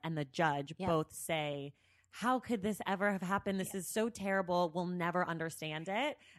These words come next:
Speaker 1: And it kind of feels like you were like, "Oh, we won't?"
Speaker 2: Oh,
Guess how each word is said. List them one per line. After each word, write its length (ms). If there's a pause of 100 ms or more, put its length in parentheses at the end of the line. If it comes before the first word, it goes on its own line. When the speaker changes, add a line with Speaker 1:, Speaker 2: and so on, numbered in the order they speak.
Speaker 1:
And 120
it 80
kind 180
of 60
feels 180
like 200
you 160
were 100
like, 300 (420)
"Oh, 160
we 200
won't?" 360 (300)
Speaker 2:
Oh, 160